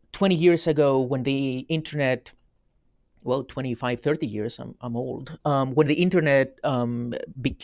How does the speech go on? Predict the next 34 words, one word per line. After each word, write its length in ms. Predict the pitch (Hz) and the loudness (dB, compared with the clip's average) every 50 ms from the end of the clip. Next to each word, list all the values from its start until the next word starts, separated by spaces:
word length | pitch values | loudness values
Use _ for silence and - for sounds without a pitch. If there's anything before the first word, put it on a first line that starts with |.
| - _ - | -18 _ -10
started 420 | - - 175 156 143 - 131 117 | -2 2 2 4 4 2 -4 -4
becoming 480 | 139 135 - 139 135 131 127 123 120 117 | -4 -6 -4 -4 -4 -4 -4 -4 -6 -8
commercial, 680 | - - 139 160 202 220 214 - - 165 151 139 135 - - - - - - _ _ _ _ _ _ _ - | -8 -6 0 4 4 4 4 2 0 0 0 0 -4 -8 -18 -20 -20 -20 -20 _ _ _ _ _ _ _ -8
the, 600 | 156 147 180 180 175 170 165 165 160 117 - - _ _ - | -4 -2 0 0 0 0 -2 -4 -4 -6 -10 -16 _ _ -4
pretty 200 | - 254 269 277 | -2 0 0 0
much, 160 | 277 254 - | 0 0 0
like, 140 | 202 180 147 | 0 2 4
the 120 | 165 160 | 4 4
exact 540 | 151 143 139 127 165 180 208 214 208 - - | 4 2 -2 -2 0 0 0 -2 -2 -4 -4
same 320 | - 196 185 185 170 151 - | 0 2 2 2 2 2 2
arguments, 580 | 151 175 180 151 156 139 127 113 117 117 - - | 2 2 2 2 -2 -4 -4 -4 -4 -6 -8 -4
the, 720 | - 143 135 127 127 123 127 127 113 107 104 - - - _ _ _ - | -4 -2 -2 -2 -2 -2 -2 -2 -2 -4 -4 -6 -8 -10 _ _ _ -20
uh, 340 | - - - - - - - 156 | -18 -16 -16 -16 -16 -16 -14 -8
the 140 | 139 147 | -6 -4
nature 460 | 143 135 135 156 180 185 180 - 156 165 | -4 0 0 2 2 2 0 -2 -4 -4
of 100 | 156 - | -2 -2
the 100 | 156 175 | -2 -2
internet 260 | 165 - 160 160 156 | -2 -2 -2 -2 -2
that 120 | 156 151 | -2 -2
is 280 | 151 143 135 - - - _ - | -2 -4 -4 -8 -12 -12 _ -4
unregulatable, 1400 | 156 165 175 170 160 143 143 160 160 156 151 147 151 151 160 165 160 - 143 127 131 120 98 110 110 - - - | -2 -2 -2 -2 -4 0 2 2 2 2 0 -2 2 2 2 2 0 -2 -4 -2 -2 -4 -4 -4 -8 -8 -10 -12
that 240 | - 113 - 135 127 | -14 -16 -14 -6 2
governments 480 | 151 151 170 180 175 160 156 156 - | 4 4 4 4 2 0 0 -2 -2
have 120 | - 156 143 | -2 -2 0
no 220 | 147 151 165 160 | 2 2 2 0
place 420 | 156 - - 160 165 165 165 - - | 0 -2 -2 -2 -2 -2 -2 -4 -2
there, 160 | - 127 - | -2 -2 0
all 180 | - - 247 294 | 2 2 2 2
of 80 | 240 - | 0 -2
that, 160 | 202 175 - | -4 -4 -4
we've 120 | 143 135 | -6 -6
seen 240 | - - - 196 175 | -6 -6 -4 -4 -4
it 100 | 156 - | -6 -6
before. 500 | - - - - 185 175 123 - - | -8 -10 -4 -2 -2 -2 -2 -2 -6